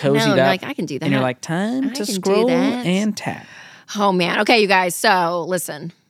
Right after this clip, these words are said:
Speaker 1: Moral of the story is not that these things are bad in and of themselves, 'cause they are helping us move on with the world and, and give us time back, all the things.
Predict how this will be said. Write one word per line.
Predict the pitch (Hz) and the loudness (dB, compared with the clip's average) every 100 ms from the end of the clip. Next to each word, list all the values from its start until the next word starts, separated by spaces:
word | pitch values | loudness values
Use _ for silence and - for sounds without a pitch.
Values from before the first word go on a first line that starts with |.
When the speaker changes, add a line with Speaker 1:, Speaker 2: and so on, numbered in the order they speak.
| _ _ - | _ _ -10
Speaker 1:
Moral | 185 196 208 | -4 0 0
of | 196 | -2
the | |
story | 175 160 160 | -2 -2 -2
is | 160 160 180 | -4 -6 -4
not | 185 202 | -2 0
that | 294 277 | -2 -2
these | 226 233 254 - | -4 -2 -2 -2
things | 254 254 | -2 0
are | 233 | 0
bad | 202 - 196 180 190 160 214 226 | -2 -2 2 4 4 4 2 -2
in | 262 269 _ _ _ _ - 196 | -8 -14 _ _ _ _ -6 -4
and | |
of | 202 | -2
themselves, | 226 220 - 170 151 165 190 - | -6 -8 -4 -4 -4 -6 -10 -8
'cause | 185 | -4
they | 185 165 | -4 0
are | 180 185 190 190 | 2 2 2 -2
helping | 226 180 180 175 | -4 -6 -4 -6
us | 160 170 - | -6 -8 -6
move | 170 170 | -4 -4
on | 175 165 | -4 -4
with | 175 | -6
the | 214 | -6
world | 202 160 165 | -4 -2 -2
and, | 147 - | -6 -10
and | - 147 - _ | -10 -10 -12 _
give | - 165 | -8 -6
us | 165 | -6
time | 202 202 190 | -4 -2 0
back, | 175 - | -2 -2
all | 175 | -6
the | 156 | -6
things. | 165 147 170 | -8 -8 -12